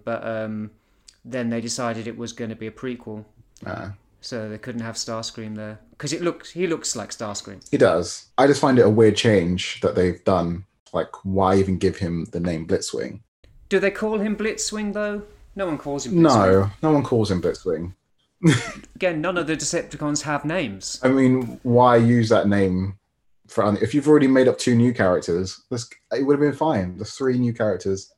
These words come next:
Speaker 1: Yeah, they could have given it a new name, that's true. I don't know. I don't know. I don't know, and I don't care. It doesn't bother me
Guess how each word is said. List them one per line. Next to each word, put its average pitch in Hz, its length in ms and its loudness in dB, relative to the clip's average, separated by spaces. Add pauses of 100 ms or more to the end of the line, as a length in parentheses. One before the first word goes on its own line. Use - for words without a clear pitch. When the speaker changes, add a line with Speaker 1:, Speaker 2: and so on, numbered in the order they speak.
(120)
Speaker 1:
Yeah, 302 220 2
they 277 100 2
could 226 160 -6
have 185 80 -6
given 143 220 -4
it 120 100 -6
a 117 40 -6
new 120 180 -4
name, 127 260 -6
that's 127 180 -8
true. 123 400 -10 (560)
I - 80 -8
don't 247 140 -2
know. 269 160 -2 (140)
I 202 100 -4
don't 247 140 0
know. 185 260 -4
I 170 120 0
don't 175 220 -2
know, 165 220 -4
and 165 120 -8
I 165 80 -4
don't 175 200 -4
care. 180 220 -8 (640)
It 151 100 -16
doesn't 170 260 -4
bother 165 220 -4
me 156 220 -8